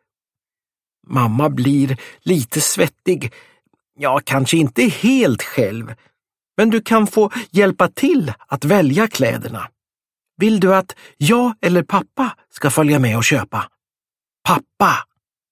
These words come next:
Håkan vet att det är lättare att förhandla med pappa. Han går nästan alltid med på Håkans förslag.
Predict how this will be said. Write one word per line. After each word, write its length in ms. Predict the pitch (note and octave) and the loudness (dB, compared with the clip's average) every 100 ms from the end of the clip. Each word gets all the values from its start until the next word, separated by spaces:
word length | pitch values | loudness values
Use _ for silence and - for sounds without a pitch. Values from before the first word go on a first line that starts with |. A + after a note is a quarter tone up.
| _ _ _ _ _ _ _ | _ _ _ _ _ _ _
Håkan 640 | - - B2+ G#2+ - D3 A#2 | -20 -4 -2 -2 -2 0 0
vet 440 | C#3 A#2+ - - - - | 0 -2 -6 -20 -14 -6
att 180 | B2+ A#2+ | -4 0
det 80 | D3 | 2
är 60 | |
lättare 840 | D3+ G3 F3+ _ _ G#3+ G#3+ F#3+ - - | 2 0 -2 _ _ -4 -2 -2 -4 -8
att 200 | B2 - | -8 -4
förhandla 720 | - C3+ - G#3+ G3+ E3 E3 | -2 0 0 0 0 0 0
med 160 | D#3+ - | 0 -2
pappa. 460 | A2+ - G2 - _ _ _ _ _ _ - F3 D3+ | -6 -6 -10 -10 _ _ _ _ _ _ -14 -12 -6
Han 380 | - G3 A3+ F#3+ | 0 2 2 2
går 160 | F#3+ | 2
nästan 580 | E3 F#3 F3 - - E3 - | 2 2 0 -4 -2 -2 0
alltid 520 | F3+ C#3 - - D3 | -2 -2 -4 -4 0
med 440 | A2+ C#3 C#3 G#2+ - - - | 2 2 0 -4 -12 -20 -8
på 80 | B2 | -6
Håkans 580 | - F#3+ A#2+ - A#2+ - | 0 0 0 -2 -4 -4
förslag. 560 | D3 - A#2 - A2+ | -6 -4 -4 -6 -14